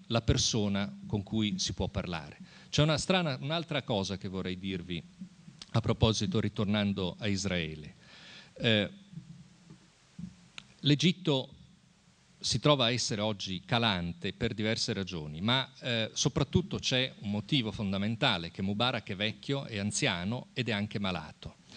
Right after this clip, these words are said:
Eh, il Mossad ha tanti demeriti, ma anche, eh, molti meriti, nel senso che è un, un, un servizio segreto dalle,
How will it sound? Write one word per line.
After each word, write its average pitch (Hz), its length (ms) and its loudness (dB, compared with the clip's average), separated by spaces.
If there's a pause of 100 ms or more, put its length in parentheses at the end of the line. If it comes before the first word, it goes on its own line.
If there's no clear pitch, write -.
(540)
Eh, 87 1000 0
il 120 100 0
Mossad 131 400 2
ha 110 60 -2
tanti 127 260 0
demeriti, 120 760 -2
ma 117 220 0
anche, 113 480 -2 (160)
eh, 87 600 -6
molti 120 340 0
meriti, 104 380 0
nel 104 140 0
senso 101 360 0
che 104 260 -2
è 104 280 0
un, 92 360 -2
un, 90 200 -4
un 85 140 -6
servizio 107 420 -2
segreto 101 760 -2
dalle, 92 440 0